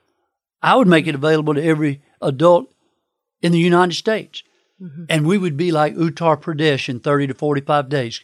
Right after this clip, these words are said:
Speaker 1: covid would disappear. Now, there would be some really sick people left over because it's too late for them. They're, they're in the I C Us, and I don't
Speaker 2: Mm-hmm.
Speaker 1: think we could help them. But as far as the people who haven't gotten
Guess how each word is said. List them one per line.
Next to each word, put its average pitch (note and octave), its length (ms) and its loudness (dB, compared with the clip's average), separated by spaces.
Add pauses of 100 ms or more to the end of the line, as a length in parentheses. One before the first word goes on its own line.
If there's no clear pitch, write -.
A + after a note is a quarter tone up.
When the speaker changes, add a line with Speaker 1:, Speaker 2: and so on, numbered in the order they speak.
(120)
Speaker 1:
covid G3+ 480 4
would C#3+ 260 -2
disappear. F3+ 800 0 (600)
Now, D3+ 80 -2
there F3+ 140 6
would G#3 120 4
be F#3+ 100 -2
some D#3 200 -4
really E3+ 220 2
sick G3+ 320 -2
people G#3+ 320 -4
left C#3+ 280 -2
over C3 360 -2 (300)
because C#3+ 300 -6
it's C#3 120 -4
too F3 180 -6
late D3 320 -4
for C#3 80 -8
them. B2 240 -10
They're, D#3+ 300 0
they're D3+ 260 -2
in F3 60 -2
the D3+ 80 0
I D3+ 140 2
C E3+ 200 -4 (280)
Us, - 140 -10 (300)
and C3 160 -6
I D3 80 2
don't D3+ 120 2
Speaker 2:
Mm-hmm. F#3+ 40 -10
Speaker 1:
think D3+ 200 -2
we D3 100 -4
could C3+ 160 -10
help E3 240 -4
them. C3+ 280 -8 (560)
But C#3 140 0
as C3 120 -2
far G#3 360 4
as D#3+ 180 2
the C#3 120 -6
people G#3 380 -2
who D3 180 -2
haven't G3 640 -2
gotten F3+ 500 -2